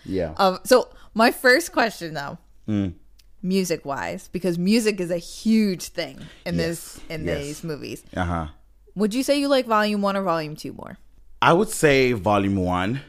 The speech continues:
Speaker 1: definitely, because the songs are just more popular.
Speaker 2: Mm, mm-hmm.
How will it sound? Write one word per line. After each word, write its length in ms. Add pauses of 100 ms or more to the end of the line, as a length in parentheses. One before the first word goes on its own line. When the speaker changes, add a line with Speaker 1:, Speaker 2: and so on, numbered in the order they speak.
(280)
Speaker 1:
definitely, 520
because 460
the 100
songs 540
are 80
just 320 (680)
more 280
popular. 680
Speaker 2:
Mm, 380
mm-hmm. 260